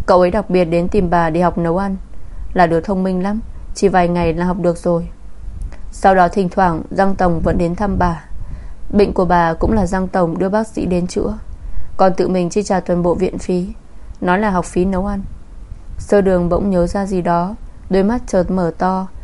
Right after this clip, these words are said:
vẻ mặt ngạc nhiên không thể tin nổi. "Thời gian sau khi mẹ em mất, cơm mà người giúp việc mang đến cho em là do anh tự nấu sao?" "Ừ, chỉ một chỗ đơn giản ấy thôi cũng đủ khiến lòng cô dậy sóng như thủy triều không thể ngăn nổi."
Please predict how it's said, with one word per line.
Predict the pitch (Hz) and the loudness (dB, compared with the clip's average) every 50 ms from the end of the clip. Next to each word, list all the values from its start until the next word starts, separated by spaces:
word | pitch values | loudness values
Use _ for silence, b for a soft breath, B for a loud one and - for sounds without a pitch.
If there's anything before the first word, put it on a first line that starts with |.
| B B B | B B B
vẻ | 185 196 190 | 0 2 2
mặt | 190 185 | 2 0
ngạc | 175 175 180 185 180 175 - | -2 -2 -2 -2 -2 -2 -2
nhiên | 196 202 208 202 202 | 0 0 0 0 -2
không | - - 214 202 196 | -2 0 0 0 0
thể | - 208 170 | 2 0 0
tin | 160 - 185 185 190 | 0 0 -2 -2 0
nổi. | 196 190 185 165 156 - - - - - - - B B B B B B B | 0 0 -2 -2 -4 -6 -8 -8 -8 -10 -10 -10 B B B B B B B
"Thời | - 226 190 180 | 2 4 4 4
gian | - 190 190 185 | 4 2 0 0
sau | - 196 190 | 0 -2 0
khi | 185 214 190 | 0 0 0
mẹ | 190 190 185 | 0 0 0
em | - - 190 190 196 | -2 -2 -2 -2 -2
mất, | 214 233 - - - - B B B B B B B B - - | -2 -4 -6 -10 -16 -16 B B B B B B B B -8 -2
cơm | - 202 202 202 196 | 0 2 2 4 2
mà | 196 185 180 | 2 2 0
người | 175 175 175 170 | 2 2 2 2
giúp | - - 226 226 | 2 2 2 2
việc | 208 185 175 - | 2 2 2 2
mang | 196 202 202 190 | 0 -2 -2 -2
đến | 180 175 170 175 | 0 -2 -2 -2
cho | - 202 | -2 -2
em | 196 - 196 190 196 196 190 - - B B B B B B B B B | -2 -2 0 0 2 0 0 0 -4 B B B B B B B B B
là | 185 185 185 180 175 | 0 2 2 2 2
do | 165 185 180 | 2 2 0
anh | 202 208 | 0 0
tự | - - 202 - | 0 0 0 2
nấu | 185 180 180 180 - | 2 2 2 2 0
sao?" | - - 214 214 - - - - - - - - - - - - - - - - - - - - - - | 0 -2 -4 -4 -4 -4 -6 -8 -10 -12 -14 -14 -14 -14 -16 -18 -20 -20 -20 -20 -18 -16 -16 -10 -4 0
"Ừ, | 180 175 170 160 - - - - - - - - - - - - | 0 0 0 0 -4 -8 -12 -12 -10 -10 -10 -10 -10 -10 -8 -2
chỉ | - 208 190 | 2 2 4
một | 180 175 | 4 4
chỗ | 175 - 185 180 | 2 2 0 0
đơn | 196 202 196 196 | 0 0 0 0
giản | 202 180 165 | 0 0 0
ấy | 165 165 170 | 0 -2 -2
thôi | - 196 196 196 190 190 180 B B B B B B B B | -2 -2 0 0 0 -2 -4 B B B B B B B B
cũng | - 190 - 208 | 0 0 2 4
đủ | 214 190 | 2 2
khiến | 180 - 180 170 185 | 2 2 0 0 0
lòng | 202 202 180 175 | -2 -2 -4 -2
cô | - 185 180 175 | -2 -2 -2 0
dậy | - 190 180 - | 0 -2 -2 -4
sóng | - - 175 170 165 175 190 | -4 -2 -2 -2 0 0 0
như | 202 202 | 0 0
thủy | 185 - 202 175 | 0 0 0 -2
triều | - - - 185 175 170 165 | 0 0 0 2 2 2 2
không | 160 - 202 190 190 | 0 -2 -2 -2 -2
thể | 185 208 185 | 0 0 0
ngăn | 196 185 185 185 190 | 0 2 2 2 2
nổi." | 185 190 170 | 0 0 -2